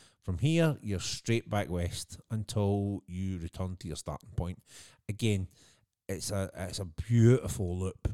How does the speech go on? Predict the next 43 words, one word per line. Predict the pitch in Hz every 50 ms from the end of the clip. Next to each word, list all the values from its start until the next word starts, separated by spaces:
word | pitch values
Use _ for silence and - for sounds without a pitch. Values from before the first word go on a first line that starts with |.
| - - -
and | 95 95 95
it's | 95 90 -
got | - 95 73
loads | 90 95 95 98 101 101 95 95
of | 85 -
things | - 90 92 98 95 92
in | 104 101
it. | 101 - - - - _ _ _ _ _ _ _ _ 104
There's | 110 110 107 101 95 - - - - - - - - _ _ _
a | - -
slight | - - 131 127 131 - 104 90
detour | 104 104 98 - - 117 107
here, | 98 117 110 101 - - - - -
which | 104 90 - 87
I, | 69 -
I | 50 - 87
put | - - - 113 107 64
in | 87 82 82 82
purely | - - - 92 82 90 85
for | - - 85 80 - - - - - - - - - _ _ -
our | 101 95 85
benefit. | 87 - 98 98 98 98 - - 113 - - _ - - - - _ _ - - - - - -
Um, | 110 107 107 107 98 98
but | 127 117
if | 104
you | 101 101
get | 135 131 117
a | 104
chance, | - 123 110 107 113 123 123 120 - - - - - _ _ - 87 90
there's | 117 107 95 90 101
a, | 107 95 98 98 - -
a | -
s-, | - - 117 - - -
a | 127 110 101 95 107 - _ _ _ _ _ _ _ _ - -
a, | 98 104 95 - _ _ -
a | 101
vantage | 90 95 113 110 110 110 - 127 104 - -
point, | - - 98 104 - - _ -
which | 98 95 - -
is | 90
the | - -
Hindra | - - 117 113 117 113 107 107 92
Falls. | - - 95 95 98 107 110 117 110 - -